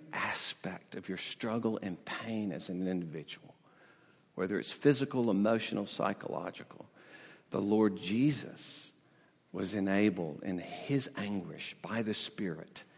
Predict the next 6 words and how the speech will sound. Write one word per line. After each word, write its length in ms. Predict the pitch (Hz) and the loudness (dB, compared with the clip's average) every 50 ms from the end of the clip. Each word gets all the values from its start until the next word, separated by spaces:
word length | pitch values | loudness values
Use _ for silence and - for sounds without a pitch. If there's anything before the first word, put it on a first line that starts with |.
| - - - - - | -20 -20 -20 -16 -10
You, 600 | - 104 113 135 185 240 247 214 131 92 - - - - - - - - | -6 -2 2 8 12 12 12 12 12 10 8 4 0 -2 -2 -2 -2 -4
<laughs> 300 | - - - - - - | -6 -10 -10 -10 -6 -2
you 580 | 98 113 113 120 156 208 208 139 90 76 76 - | 0 2 4 8 10 10 12 10 10 8 4 0
will 140 | - 101 101 | 2 2 4
be 180 | 95 104 95 90 | 4 4 4 4
ena-, 380 | 82 87 90 90 90 87 85 | 4 2 2 2 2 0 -2